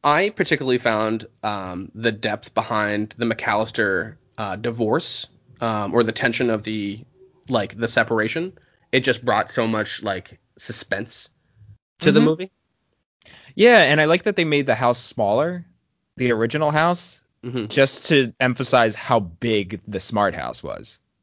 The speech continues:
Speaker 1: Right. And also get rid of the other siblings and, like, the continuity of having any characters from the original, uh, first movie. 'Cause, I mean, if
Speaker 2: Yeah.
Speaker 1: you're gonna re-, reboot a film, get rid of everything we loved about it.
Speaker 2: Simplify it.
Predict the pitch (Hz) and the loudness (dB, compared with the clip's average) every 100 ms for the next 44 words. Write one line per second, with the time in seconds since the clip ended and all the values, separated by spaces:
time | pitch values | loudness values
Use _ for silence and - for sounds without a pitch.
0 | - 127 95 - - 143 165 156 160 165 | -2 2 2 -2 -2 2 4 2 0 -2
1 | 139 117 117 131 151 139 127 104 117 113 | -4 -4 -4 -2 -2 -2 0 0 2 2
2 | 107 107 - 113 107 107 98 110 101 104 | 0 -2 -2 0 -2 -2 -2 -4 -4 -2
3 | 113 113 110 110 104 98 85 - 107 - | -2 -2 -2 -2 -2 -2 -4 -4 -4 -2
4 | 110 104 98 95 107 _ _ _ 117 143 | -2 -2 -4 -6 -12 _ _ _ -4 0
5 | 135 - 110 104 - 101 95 - - _ | -2 -2 -4 -6 -8 -10 -10 -14 -20 _
6 | 127 113 110 107 107 110 95 95 110 _ | -8 -6 -6 -8 -8 -10 -12 -14 -20 _
7 | - 101 92 87 - - - 117 101 104 | -8 -6 -4 -6 -10 -16 -4 -4 -4 -6
8 | 87 76 120 147 139 156 156 156 330 147 | -8 -10 -12 -2 2 4 4 6 6 6
9 | 135 156 - 160 196 156 123 - 143 120 | 4 0 0 2 2 4 2 2 0 0
10 | 113 - _ _ _ _ 156 165 165 120 | -2 -8 _ _ _ _ 2 4 4 2
11 | 110 123 120 113 107 98 92 - 71 - | 2 0 0 -2 -4 -4 -6 -8 -10 -10
12 | - _ _ - - 214 131 98 92 65 | -12 _ _ -10 -2 0 0 -2 -2 -4
13 | - | -8